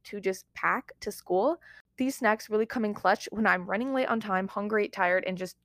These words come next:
hangry. And again, they're easy to pack. Unless it's super hot, then I wouldn't pack, I think, like, chocolate or things that, like, melt, but everything else, especially, like, nuts and energy balls and protein bars, are fine.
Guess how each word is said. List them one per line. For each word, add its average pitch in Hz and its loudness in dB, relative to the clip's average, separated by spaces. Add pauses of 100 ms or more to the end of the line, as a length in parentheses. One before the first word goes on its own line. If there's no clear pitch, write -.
(180)
hangry. 226 -2 (420)
And 233 0 (160)
again, 226 6
they're 208 -2
easy 269 0
to 269 4
pack. 190 4 (300)
Unless 302 0
it's - -14
super 269 0
hot, 285 4
then 226 0
I 202 2
wouldn't 202 -2
pack, 175 4
I 180 0
think, - -12
like, - -12 (120)
chocolate 285 4 (400)
or 202 4
things 220 -6
that, - -6
like, 170 -4
melt, 175 0
but - 4 (160)
everything 294 2
else, 196 4
especially, 202 -2
like, 180 -6
nuts 190 0
and 190 -10
energy 180 -8
balls 240 2
and 165 -4
protein 254 -6
bars, 247 8
are 170 6
fine. 220 0